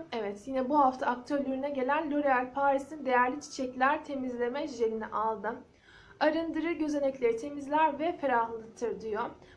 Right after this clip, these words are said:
Bunu denemek için aldım. Daha önce hiç, e, L'Oréal'den açıkçası bir ürün kullanmamıştım. Fiyatı da gayet uygundu. On dokuz T L'ye düşmüştü. Düşmüştü diyorum. On dokuz T L'ye piyasanın neredeyse yarı fiyatının, ay yanlış söyledim.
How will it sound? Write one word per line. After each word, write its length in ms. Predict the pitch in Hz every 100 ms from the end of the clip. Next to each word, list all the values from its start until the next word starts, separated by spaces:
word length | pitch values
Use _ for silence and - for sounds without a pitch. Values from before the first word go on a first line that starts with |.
| _
Bunu 160 | 370
denemek 360 | 349 330 339 359
için 160 | - 330
aldım. 360 | 277 285 311
Daha 200 | 269 277
önce 160 | 294 294
hiç, 360 | 294 311 - -
e, 280 | 220 220 226
L'Oréal'den 520 | 247 269 269 240 233
açıkçası 460 | 240 240 - 254 247
bir 180 | 254 247
ürün 140 | 294
kullanmamıştım. 840 | - 247 233 226 208 208 - 302 359 - - - -
Fiyatı 300 | 349 359 359
da 80 |
gayet 380 | 339 320 330 339
uygundu. 340 | 320 285 311 294
On 180 | 294
dokuz 180 | 285 285
T 260 | - 294 262
L'ye 240 | 247 254
düşmüştü. 640 | 233 - 220 - - 269 339 - - 220
Düşmüştü 480 | 226 254 - 277
diyorum. 300 | - 254 302
On 180 | - 302
dokuz 180 | 277 285
T 280 | - 269 247
L'ye 300 | 269 302 349 -
piyasanın 580 | 254 247 254 220 233 339 - - - - - -
neredeyse 500 | 269 269 269 262 254
yarı 300 | 302 240 262
fiyatının, 420 | - 226 - 220 220
ay 100 | 226 - - - -
yanlış 260 | 226 202 202
söyledim. 400 | - 208 202 202